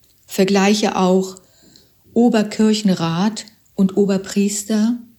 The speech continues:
die nebenbei über die viel diskutierte Finanzsituation der Kirche aufklären. Oder Oberinspektor, Oberschulrat, Oberingenieur, Oberlehrer, Oberpostdirektor,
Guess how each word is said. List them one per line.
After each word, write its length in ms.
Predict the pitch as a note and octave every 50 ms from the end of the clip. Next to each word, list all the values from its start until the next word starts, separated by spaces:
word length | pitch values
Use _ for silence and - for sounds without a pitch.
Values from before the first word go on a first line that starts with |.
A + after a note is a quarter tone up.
| _ _ _ _ _ _ _ _ _ _ _ -
die 100 | - G#3
nebenbei 580 | G3+ G#3 G#3+ G#3+ A3 G#3 G#3+ G3 G3 G#3+ G#3+ G#3
über 160 | A3 G3 G#3
die 140 | - G#3+ G3+
viel 340 | - - - A3+ A#3 A#3+ A3
diskutierte 680 | A3 G#3 - - G#3+ G3+ - - A3+ G#3 G3 - G#3
Finanzsituation 1200 | G3+ - G#3+ G3 F#3+ F#3+ F3 F#3+ G#3 G#3+ G#3+ - G3+ F#3+ G#3 G3 F#3+ F#3+ F#3+ - - F#3+ F#3+ F#3+ F#3
der 140 | F#3 F#3
Kirche 480 | F#3 - - F#3+ F#3+ F#3+ F#3+ F#3+ - -
aufklären. 1040 | F#3+ F#3 F3+ F#3 - - - - F3+ D#3+ D#3 D#3 D#3+ E3 E3 D#3+ F#3+ G3 - - _ _ _ _ _ _ _ _ _ _ _ _ _ _
Oder 480 | - G#3+ A3+ A3+ A#3 A3+ A3+ A3+ A3+ - - - - - _ _ _ _ _
Oberinspektor, 1300 | - A3+ A3+ G#3+ B3 A#3 - - G3 F#3+ - - - G3 G3+ G3+ - - A3+ G#3+ G#3 G#3 G#3+ G#3 G#3 - - - - _ -
Oberschulrat, 1080 | - A#3+ A#3+ - G3+ F#3+ - - - A3 G#3 A3 G#3+ G3+ G#3 F#3+ F#3+ F#3+ G3 F#3+ - - - -
Oberingenieur, 1000 | A#3+ A#3 A3+ A3 G3 - F#3+ G3+ F3+ F#3 F3+ F3 F3 F3+ F#3 F#3 G3 G3 G3 -
Oberlehrer, 920 | G3+ G3+ G3 G3 F#3+ F#3 F#3+ G3 G3+ G#3+ G#3 G#3 G3 G3 G#3 G#3+ G#3 - - - - _ _ _
Oberpostdirektor, 1500 | - A3 A3 A3 G#3+ G#3 G#3+ - A3 G#3+ G#3+ - - - - G#3 F#3 F#3 F#3 F#3+ F#3+ - - - G#3 G3 G3 G3+ G3+